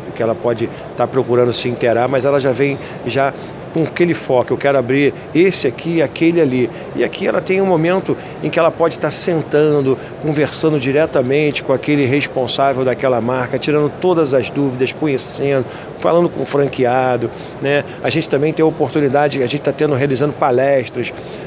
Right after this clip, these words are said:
né? Pra que a gente possa também levar a informação do que, que é uma franquia, do como é que se faz pra abrir uma franquia, cuidados, né? Ou seja, então a gente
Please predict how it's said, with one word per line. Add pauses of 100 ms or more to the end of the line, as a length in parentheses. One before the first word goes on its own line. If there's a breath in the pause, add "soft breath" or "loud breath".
(120)
né? (280 loud breath)
Pra
que
a
gente
possa
também
levar
a
informação
do
que,
que
é
uma
franquia,
do
como
é
que
se
faz (280 loud breath)
pra
abrir
uma
franquia,
cuidados, (300 loud breath)
né?
Ou
seja,
então
a
gente